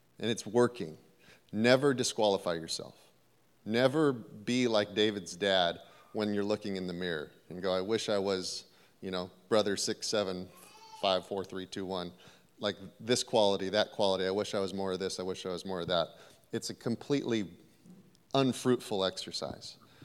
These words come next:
So he's already endorsed you. He's excited about you. So let's look at a few things with David.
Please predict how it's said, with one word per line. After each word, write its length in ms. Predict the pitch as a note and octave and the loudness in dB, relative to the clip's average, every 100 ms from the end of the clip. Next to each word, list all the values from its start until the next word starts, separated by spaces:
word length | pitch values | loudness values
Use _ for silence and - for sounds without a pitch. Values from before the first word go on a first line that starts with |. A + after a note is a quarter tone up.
| - | -14
So 140 | - A#2 | -4 0
he's 220 | C3+ D3+ | 2 8
already 320 | D3+ D#3 C#3+ | 10 10 8
endorsed 500 | C3+ A2 G#2+ G2+ - | 6 6 4 4 0
you. 100 | G2+ | -4
He's 200 | G#2 G2+ | -2 -2
excited 420 | G#2+ - G#2 G#2 | -2 2 4 2
about 360 | G2 F#2+ F2+ - | 2 2 0 -2
you. 160 | F2+ E2 _ _ - - - - _ _ _ _ _ _ _ _ _ _ | -10 -12 _ _ -20 -20 -20 -20 _ _ _ _ _ _ _ _ _ _
So 140 | - C3+ | -4 4
let's 240 | E3+ F#3+ | 4 6
look 220 | F3 E3+ | 6 6
at 60 | D#3+ | 6
a 60 | D3 | 2
few 180 | C#3+ C3 | 0 2
things 260 | C3 B2 | 2 2
with 140 | A2+ G#2+ | -2 -2
David. 360 | G2+ F2+ D#2+ | -2 -2 -8